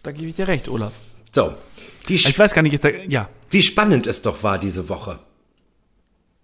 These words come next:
Speaker 2: Also was so alles
Speaker 1: Ja.
Speaker 2: los war.
Speaker 1: Und es war ja noch nicht mal alles. Also ich hätte ja noch was zu erzählen, wenn ich,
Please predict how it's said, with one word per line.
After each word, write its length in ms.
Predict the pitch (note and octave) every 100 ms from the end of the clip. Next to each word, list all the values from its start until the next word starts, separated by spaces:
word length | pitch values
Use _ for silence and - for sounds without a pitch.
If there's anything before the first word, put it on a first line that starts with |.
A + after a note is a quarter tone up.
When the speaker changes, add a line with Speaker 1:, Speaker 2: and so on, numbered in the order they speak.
| _ _ _ -
Speaker 2:
Also 180 | - G#2+
was 120 | A2+
so 100 | B2
alles 180 | F#2+ D#3
Speaker 1:
Ja. 40 |
Speaker 2:
los 220 | C#3 C#3+ F#2+
war. 160 | D#2 - _ _ _ - _ _ _ _ - - - -
Speaker 1:
Und 120 | C#3
es 140 | C3+ B2
war 180 | C#3
ja 60 | C3+
noch 140 | C3+
nicht 180 | C3+ D3
mal 240 | C#3 A#2 A#2+
alles. 360 | D#3+ F#3+ D#3+
Also 180 | C3 A2+
ich 140 | B2
hätte 140 | C#3+ C3
ja 40 |
noch 180 | B2+ B2
was 160 | B2 -
zu 100 | A#2
erzählen, 400 | A#2 - A3+ D#3+
wenn 100 | B2+
ich, 240 | - -